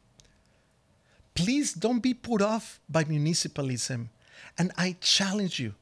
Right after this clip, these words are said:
to engage more deeply in its ecosystems. I am sure you will be surprised of the many new possibilities that are being created at the local level.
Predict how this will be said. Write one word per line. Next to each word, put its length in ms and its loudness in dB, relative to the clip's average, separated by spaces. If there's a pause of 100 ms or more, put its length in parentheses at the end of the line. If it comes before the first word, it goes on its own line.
to 160 0
engage 560 0
more 160 2
deeply 540 -4 (100)
in 120 2
its 180 -4
ecosystems. 880 -6 (1400)
I 60 4
am 120 4
sure 560 4 (320)
you 140 0
will 140 0
be 140 -4
surprised 1000 -2 (240)
of 120 2
the 80 2
many 440 2
new 200 0
possibilities 960 -6
that 100 2
are 100 0
being 300 -4
created 560 -6 (460)
at 100 -2
the 60 -2
local 360 -2
level. 300 -8